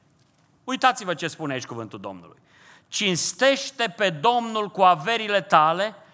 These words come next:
și cu cele dintâi roade din tot venitul tău,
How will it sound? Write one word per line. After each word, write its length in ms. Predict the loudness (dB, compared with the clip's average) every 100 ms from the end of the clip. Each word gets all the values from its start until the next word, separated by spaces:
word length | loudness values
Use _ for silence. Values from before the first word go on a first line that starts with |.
| _ -12
și 240 | -6 -4
cu 140 | -4
cele 320 | -2 2 2 2
dintâi 400 | -4 -4 -4 2
roade 320 | 4 4 0
din 200 | -4 -2
tot 260 | 0 0
venitul 460 | 0 -4 -2 -2 2
tău, 480 | 6 4 4 -8